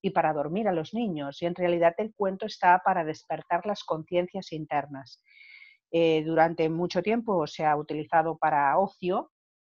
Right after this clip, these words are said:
y eso está perfecto, pero además lo podemos utilizar para otras muchas cosas, ¿no? Ahora tenemos, eh, en las editoriales están haciendo un magnífico trabajo en álbumes ilustrados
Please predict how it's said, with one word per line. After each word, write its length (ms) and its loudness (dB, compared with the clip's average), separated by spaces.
y 120 -2
eso 140 0
está 220 0
perfecto, 640 0
pero 260 6
además 360 4
lo 120 -2
podemos 360 0
utilizar 440 -4
para 180 2
otras 300 -6
muchas 340 -10
cosas, 360 -10
¿no? 100 -8
Ahora 220 -2
tenemos, 480 -6
eh, 580 4
en 220 0
las 160 0
editoriales 540 0
están 220 -6
haciendo 300 -6
un 120 -4
magnífico 580 -2
trabajo 380 2
en 100 -2
álbumes 440 -4
ilustrados 720 0